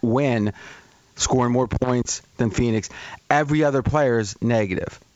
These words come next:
As you can guess, Giannis is plus four. When he's been on the court, they've outscored Phoenix by four points. Now, if we look at it,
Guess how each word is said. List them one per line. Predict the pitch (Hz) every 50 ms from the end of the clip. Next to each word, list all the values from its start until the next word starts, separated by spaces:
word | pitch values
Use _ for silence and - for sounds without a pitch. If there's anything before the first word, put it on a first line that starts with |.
| _ _ _ _ _ _ _ _ _ _ _ -
As | - 104 113 107
you | 131 135
can | 117 139 135
guess, | 123 143 139 127 110 -
Giannis | 120 120 131 131 135 131 117 110 101 90 -
is | - 110 - -
plus | - - 135 127 117 -
four. | - - - 123 113 104 95 87 - - - - - -
When | - 120 117
he's | 110 135 127 104
been | 113 117 117 - -
on | 139 143 147 151 160 156
the | 175 160
court, | - - - 240 240 196 131 101 92 - - - - _ _ _ _ _ _ _ _ _
they've | 131 131 131
outscored | 123 139 135 131 127 - - - 143 139 123
Phoenix | - - 131 123 117 107 -
by | - 123 110
four | 98 - - 127 120 117
points. | - - - 113 104 95 67 - - - - - - - - - - - - - - - - - -
Now, | 139 139 139
if | 120 123
we | 135 123
look | 135 202 - - 208
at | 143 127 123 117 123
it, | 147 147